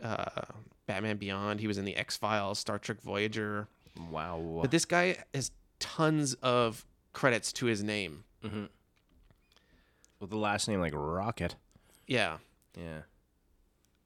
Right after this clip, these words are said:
Speaker 1: But in two thousand five, they found him dead in a field near his home in Connecticut.
Speaker 2: Oh, wow.
Speaker 1: And he had cut his own throat. So he went out into this field, he slit his throat, and he was fifty-six years old.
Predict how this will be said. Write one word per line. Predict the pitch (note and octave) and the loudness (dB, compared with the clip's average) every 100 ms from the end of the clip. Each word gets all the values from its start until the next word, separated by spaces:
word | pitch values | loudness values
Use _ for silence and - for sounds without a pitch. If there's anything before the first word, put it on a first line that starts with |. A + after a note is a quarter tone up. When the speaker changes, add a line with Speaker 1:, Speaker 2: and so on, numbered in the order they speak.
| _ _ | _ _
Speaker 1:
But | - A#2+ - | 2 2 2
in | A#2+ | -4
two | - F3+ | 0 4
thousand | F#3 F3+ E3 | 6 6 4
five, | - B2 G#2+ G#2+ B2 - - - - A#2+ - _ - - | 4 6 8 8 6 -2 -20 -20 -14 -14 -14 _ -6 4
they | A#2 | 4
found | - A#2+ B2 | 6 6 6
him | A#2+ G#2 | 2 0
dead | A2 G#2+ - | 4 4 6
in | F3+ | 4
a | |
field | F3 - A2 G2+ A2+ A2+ | 2 4 6 8 6 0
near | - A2+ A2 | -4 0 0
his | A2 G#2+ G#2+ - | 0 -2 -4 -2
home | A#2 A#2 | -2 0
in | A#2+ | -2
Connecticut. | - A2+ G#2+ - F#3 - _ _ - - | -2 0 0 0 0 -2 _ _ -20 -14
Speaker 2:
Oh, | |
wow. | E2+ E2 D#2 - _ _ | -10 -10 -12 -16 _ _
Speaker 1:
And | A#2 A2 A2 | 2 4 4
he | A#2+ | 4
had | A2 | 2
cut | - D3+ | 2 2
his | D3 B2 | 4 4
own | B2 | 4
throat. | A2+ - G2+ D#2+ - - - - _ _ _ _ _ _ - | 2 -2 -2 -4 -10 -18 -20 -20 _ _ _ _ _ _ -4
So | - G#2 G2+ | 0 0 -2
he | G#2+ | -2
went | A2 B2 | 0 0
out | A#2+ | 0
into | B2+ | -2
this | C3+ B2 | -2 -2
field, | A2+ G#2+ G#2+ | 0 -2 0
he | |
slit | G2+ - A#2 | -4 0 0
his | A#2+ | 0
throat, | - G2 F#2 C#2 | -2 -2 -2 -4
and | G2 | -6
he | |
was | F#2+ - | -8 -6
fifty-six | B2 - A#2 - - | -6 -4 -4 -6 -4
years | A2 G2 | -6 -6
old. | F2 F2+ F2 | -8 -10 -14